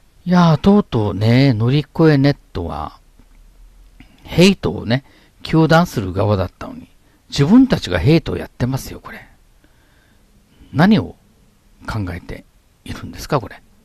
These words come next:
今日見ました、オルスタインさん。どうでしたかね。はい。いや、これ、本当に、ひどすぎる。はい。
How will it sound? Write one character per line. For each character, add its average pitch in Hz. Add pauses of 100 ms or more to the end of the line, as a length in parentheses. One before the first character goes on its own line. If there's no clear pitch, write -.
(640)
今 147
日 117
見 107
ま 156
し -
た、 92
オ 92
ル 92
ス -
タ 98
イ 90
ン -
さ 95
ん。 101
ど 160
う 190
で 104
し -
た 92
か 98
ね。 160 (680)
は 98
い。 82 (880)
い 95
や、 -
こ -
れ、 92
本 131
当 123
に、 117 (1800)
ひ -
ど 101
す -
ぎ 78
る。 - (580)
は -
い。 254